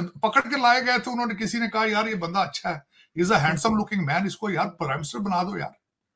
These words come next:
ये चलता अच्छा है, बॉलिंग वगैरह अच्छी कराता है।" कौन से उनके अंदर है, लिए थी इस चीज की? उन्होंने आज तक, अब एक से ज्यादा सीट नहीं जीत सके आज तक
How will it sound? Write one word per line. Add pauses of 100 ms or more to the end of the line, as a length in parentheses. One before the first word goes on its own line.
(160)
ये
चलता
अच्छा
है,
बॉलिंग
वगैरह
अच्छी
कराता
है।" (320)
कौन
से
उनके
अंदर
है,
लिए
थी
इस
चीज
की?
उन्होंने
आज
तक, (440)
अब (120)
एक
से
ज्यादा
सीट
नहीं
जीत
सके
आज
तक